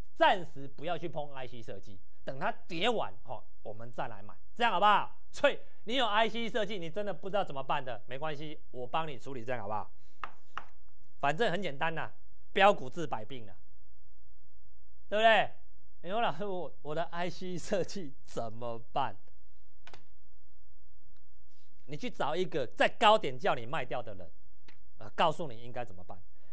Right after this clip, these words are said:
你去找一个高点叫你卖掉的人，告诉你应该怎么办。你去找一个几乎在最高点叫你卖掉的人，告诉你应该怎么办。我们I C设计大获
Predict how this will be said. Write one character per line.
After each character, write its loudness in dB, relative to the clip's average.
你 -2
去 0
找 2
一 0
个 2
高 8
点 2
叫 4
你 0
卖 2
掉 0
的 0
人， -2
告 0
诉 -2
你 -2
应 -4
该 -2
怎 -2
么 -4
办。 -2
你 -2
去 0
找 0
一 -2
个 2
几 4
乎 6
在 10
最 8
高 8
点 2
叫 4
你 0
卖 2
掉 2
的 0
人， -2
告 2
诉 -2
你 -2
应 -2
该 0
怎 -2
么 -2
办。 -2
我 -2
们 -2
I 0
C -2
设 0
计 -2
大 0
获 0